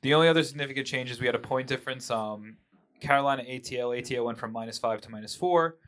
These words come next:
and then Chicago versus Dallas, Dallas went from minus ten to minus nine.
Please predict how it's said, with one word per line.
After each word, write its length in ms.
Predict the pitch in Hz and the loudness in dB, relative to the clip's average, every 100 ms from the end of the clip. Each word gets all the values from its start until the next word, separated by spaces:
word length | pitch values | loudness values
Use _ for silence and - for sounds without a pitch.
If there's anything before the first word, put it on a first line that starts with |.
| _ _ - | _ _ -6
and 120 | 123 120 | -2 0
then 360 | 113 113 107 | 2 0 -4
Chicago 460 | 110 127 131 123 123 | -6 2 4 6 4
versus 340 | 120 120 113 | 0 -4 -6
Dallas, 380 | 113 110 107 101 | 0 0 0 -2
Dallas 300 | 117 110 107 | 0 0 0
went 120 | 110 107 | -6 -8
from 220 | 107 107 | -10 -4
minus 340 | 110 107 104 | -2 -2 -6
ten 220 | - 107 104 | -8 -10 -10
to 100 | 107 | -10
minus 340 | 101 98 - | -10 -10 -12
nine. 380 | 95 90 - | -16 -18 -20